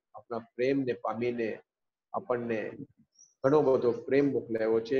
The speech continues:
જે પામીને આપણે આનંદ વિભોર થઈ ગયા છે. સબકા મંગલ, સબકા મંગલ, સબકા મંગલ હોય, સબકા મંગલ, સબકા મંગલ, સબકા મંગલ હોય. દરેક તરફથી,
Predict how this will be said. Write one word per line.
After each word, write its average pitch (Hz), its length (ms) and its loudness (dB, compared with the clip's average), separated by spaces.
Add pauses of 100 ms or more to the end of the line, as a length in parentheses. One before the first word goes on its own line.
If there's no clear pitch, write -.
(120)
જે 131 140 2
પામીને 117 500 -4 (200)
આપણે 113 380 -2 (800)
આનંદ 120 320 -2
વિભોર 113 320 0 (120)
થઈ 101 140 -6
ગયા 107 200 -4
છે. - 140 -16 (920)
સબકા 143 400 2
મંગલ, 123 440 2 (240)
સબકા 131 340 -4
મંગલ, 113 460 0 (300)
સબકા - 340 -4
મંગલ 113 420 -4
હોય, 110 420 -2 (720)
સબકા 147 340 2
મંગલ, 120 500 0 (120)
સબકા 117 480 -4
મંગલ, 110 480 -6 (220)
સબકા - 360 -4
મંગલ 110 380 -6 (120)
હોય. 113 320 0 (760)
દરેક 156 280 6 (140)
તરફથી, 123 580 0